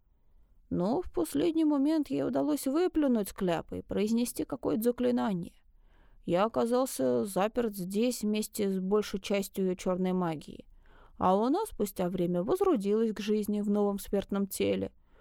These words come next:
Рождается, растет, ищет способ вернуть свою силу.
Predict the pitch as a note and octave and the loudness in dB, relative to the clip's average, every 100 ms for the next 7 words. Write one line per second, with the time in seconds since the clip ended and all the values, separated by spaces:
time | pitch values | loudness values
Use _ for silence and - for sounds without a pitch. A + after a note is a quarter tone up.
0 | - - - G4+ B3 G#3+ D4+ D4+ - C#4 | -20 -12 2 2 6 4 4 0 -2 -2
1 | A#3+ F3+ - F#3+ G3+ A3 - - - E4 | 0 -2 -2 -2 -2 -4 -14 -20 -4 0
2 | F#4+ D#4 A#3+ - C4+ - D4 G#3+ G3 F#3+ | 2 2 0 0 -2 0 -2 2 2 2
3 | A3+ - - F3+ A#3+ - E3 E3 F3 F#3 | 0 -2 0 2 2 0 0 2 2 0